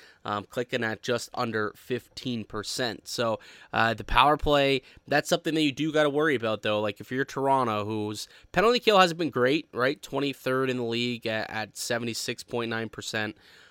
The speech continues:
Um, this is, uh, th-, this is somewhere that Vancouver can have an opportunity to really improve and, and be better this year is if they start clicking on that power play. And you have guys like Pettersson,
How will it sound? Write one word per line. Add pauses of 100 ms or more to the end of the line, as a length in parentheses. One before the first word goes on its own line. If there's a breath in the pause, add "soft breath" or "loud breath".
(140 soft breath)
Um, (1120)
this
is,
uh,
th-,
this
is
somewhere (280)
that (120)
Vancouver (440 loud breath)
can
have
an
opportunity
to
really
improve
and,
and
be
better
this
year (300 loud breath)
is
if
they
start
clicking
on
that
power
play.
And
you
have
guys
like
Pettersson,